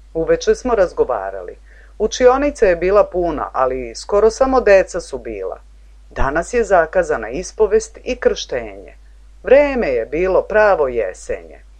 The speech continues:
Hladno, duvao je vetar i promicala je kiša. Juče nam je Valentina Ivanovna pokazala ketski bukvar i udžbenike za drugi i treći razred. Šareni, lepi.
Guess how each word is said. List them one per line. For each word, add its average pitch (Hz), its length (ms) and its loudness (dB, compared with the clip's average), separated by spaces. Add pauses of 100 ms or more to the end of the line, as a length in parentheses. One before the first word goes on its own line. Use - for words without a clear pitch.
(340)
Hladno, 165 600 2 (120)
duvao 170 480 2
je 120 120 2
vetar 196 580 0
i 220 80 -8
promicala 175 680 0
je 113 80 -2
kiša. - 460 -12 (1300)
Juče 262 380 2
nam 277 160 4
je 160 100 4
Valentina 135 640 0
Ivanovna 139 600 0
pokazala 139 600 0
ketski 214 560 0
bukvar 170 640 2
i 233 140 -2
udžbenike 160 640 -2
za 127 140 -10
drugi 185 360 -2
i 127 80 -6
treći 139 380 -2
razred. 98 540 -8 (480)
Šareni, 123 800 -2 (100)
lepi. 175 600 -2